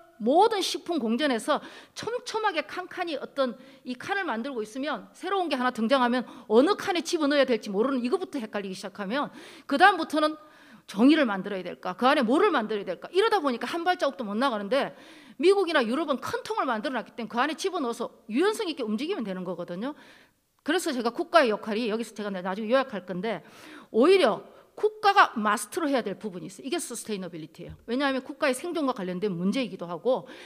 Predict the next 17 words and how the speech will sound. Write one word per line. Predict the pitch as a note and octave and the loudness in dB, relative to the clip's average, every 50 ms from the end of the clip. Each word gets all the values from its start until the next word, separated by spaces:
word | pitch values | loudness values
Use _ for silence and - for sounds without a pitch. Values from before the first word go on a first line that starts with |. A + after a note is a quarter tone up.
| - - - | -20 -8 -2
그렇기 | - D#4 F#4 F4 F#4 F#4 | 0 2 2 2 2 2
때문에 | C4+ A#3+ A#3 A#3 C4 D4+ E4 E4 - - - - - - - - - _ _ - | 2 2 2 2 2 2 2 0 -4 -12 -20 -20 -20 -20 -20 -20 -20 _ _ -2
유럽은 | G3+ C4+ F4 G4 G#4 F#4+ E4 C4+ - - - - _ _ - | 2 4 6 6 4 4 2 -2 -4 -10 -16 -20 _ _ -8
잘 | - B3+ A#3 | -4 -2 0
아시다시피 | A3 A3+ - - - D4+ - - - - B3+ A#3 | 0 0 2 4 4 4 4 2 -2 -8 -8 -6
굉장히 | - A#3 C#4 F4 G4+ G#4+ A4+ B4 A#4+ D#4 | -4 -4 -4 -2 -4 -2 0 2 2 2
푸시를 | B3 - - D4 - - A3+ G3+ G3+ | 0 0 -4 -8 -6 -6 -6 -6 -6
합니다. | E3+ E3+ E3+ E3+ F#3 | -8 -8 -8 -8 -6
지금 | - D#4+ D#4+ D4+ A#3+ | -6 -4 -4 -2 -2
유럽 | G#3 B3+ D#4+ F4+ - C4 | -2 -2 -2 -2 -2 -4
이 | C#4 | -6
규제 | C4+ - A3 G3+ C4+ | -6 -4 -4 -2 -2
따라가려면 | C4 C#4 D4+ D4+ C#4 A3+ G3+ G3+ G3+ G3+ C4 C4+ G#3+ F#3 - - - - | -2 0 0 0 0 0 0 -2 0 0 0 0 0 -2 -4 -10 -8 -6
아마 | G3+ G#3 A3+ A#3+ A3 - - - - _ | -4 0 2 0 0 0 -4 -14 -20 _
굉장히 | - F#3+ G3+ A#3+ C4 D#4 C#4 | -4 0 0 2 2 2 2
힘들 | A3 G#3 F#3 F#3 F3+ | 2 0 -2 -4 -6
겁니다. | - - E3 D#3+ D#3 D#3 D#3+ D#3 | -8 -10 -10 -10 -8 -8 -8 -8